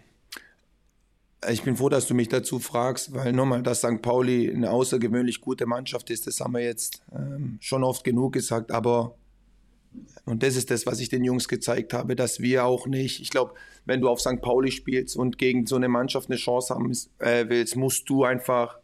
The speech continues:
hundert Prozent auf den Platz bringen und wir haben keine hundert Prozent auf den Platz gekriegt und wir haben, ähm, oft Duelle, wo wir dann im, im Duell drin waren, ähm, hat immer der Gegner gewonnen. Wir waren dann immer einen Schritt zu spät und,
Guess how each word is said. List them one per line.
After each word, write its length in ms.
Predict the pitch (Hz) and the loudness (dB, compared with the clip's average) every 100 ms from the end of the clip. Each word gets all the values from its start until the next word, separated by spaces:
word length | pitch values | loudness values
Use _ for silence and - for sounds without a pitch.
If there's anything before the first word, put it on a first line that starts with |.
| _ _ _ | _ _ _
hundert 380 | - 147 135 131 | -4 0 2 2
Prozent 420 | 123 110 123 131 | 0 0 0 0
auf 140 | - - | -2 -4
den 100 | 120 | -2
Platz 300 | 120 113 - | -2 -2 -2
bringen 280 | - 131 123 | -2 0 0
und 200 | 120 107 | 0 0
wir 180 | 113 | 0
haben 260 | 117 131 123 | 0 0 0
keine 260 | 120 120 120 | -2 -2 0
hundert 260 | 120 117 | 0 -2
Prozent 360 | - 120 120 113 | -4 -2 -2 0
auf 140 | 110 | -4
den 80 | 123 | -4
Platz 280 | - 113 - | -6 -6 -8
gekriegt 360 | - 120 110 | -6 -6 -2
und 160 | 113 113 | 0 2
wir 120 | 120 | 2
haben, 240 | 120 120 110 - - - - _ - | 2 0 -2 -10 -20 -20 -20 _ -6
ähm, 720 | 50 53 - - - 50 - - _ | -2 -2 -2 -2 -2 -2 -6 -10 _
oft 440 | 127 131 - - - | 0 0 0 -8 -8
Duelle, 580 | - 120 123 143 139 123 | 0 2 4 4 4 4
wo 160 | 131 135 | 2 4
wir 140 | 131 | 4
dann 360 | 127 127 123 - - | 4 2 0 -4 -2
im, 380 | 143 139 - - _ _ | 0 0 -2 -8 _ _
im 220 | 156 160 | 2 2
Duell 360 | 139 143 143 143 | 2 2 2 0
drin 380 | - 147 139 135 | -2 -2 0 0
waren, 420 | 127 123 135 156 - | 0 0 -2 -6 -8
ähm, 280 | - - 113 | -6 -4 -2
hat 180 | 110 | -2
immer 160 | 127 143 | 0 2
der 140 | 147 | 2
Gegner 420 | 143 143 135 135 127 | 2 0 2 0 0
gewonnen. 320 | 127 147 127 | -2 -2 0
Wir 100 | 120 | 2
waren 160 | 127 | 2
dann 140 | 131 127 | 2 2
immer 260 | 143 147 | 0 -2
einen 140 | - 143 | -2 -4
Schritt 260 | - 139 | -4 -4
zu 140 | - 135 | -6 -10
spät 480 | - - 131 131 127 | -6 0 2 2 2
und, 320 | 120 117 | 0 0